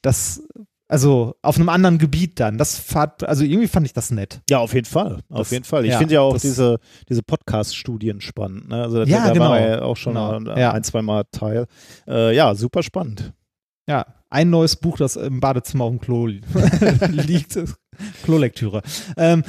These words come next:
Speaker 1: dann habe ich, äh, noch eine klitzekleinigkeit und zwar, äh, wollte ich auch, äh, also wo du von Twitter angesprochen hast, mir ist auch ein, äh, ein Thread, ein längerer vor die Füße gefallen bei Twitter und zwar von, äh, Annika Brockschmidt.
Speaker 2: Ah,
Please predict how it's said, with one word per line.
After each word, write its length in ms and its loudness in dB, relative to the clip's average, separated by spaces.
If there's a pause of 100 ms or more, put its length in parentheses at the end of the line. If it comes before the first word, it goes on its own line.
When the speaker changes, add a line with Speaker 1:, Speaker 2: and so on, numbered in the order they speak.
(140)
Speaker 1:
dann 280 2
habe 180 0
ich, 160 0
äh, 220 2
noch 180 0
eine 200 0
klitzekleinigkeit 800 -2
und 120 -4
zwar, 420 0
äh, 240 0
wollte 280 2
ich 220 -6
auch, 320 0
äh, 20 -10
also 400 0
wo 60 2
du 80 2
von 180 2
Twitter 300 0
angesprochen 600 -2
hast, 220 0 (100)
mir 240 0
ist 140 -4
auch 180 0
ein, 480 -2
äh, 380 -4
ein 160 -2
Thread, 400 -2
ein 420 -2
längerer 540 4
vor 120 0
die 60 2
Füße 320 -4
gefallen 400 -2 (540)
bei 100 4
Twitter 340 0
und 140 -4
zwar 300 0
von, 340 0
äh, 180 -2
Annika 360 0
Brockschmidt. 840 -2 (320)
Speaker 2:
Ah, 240 0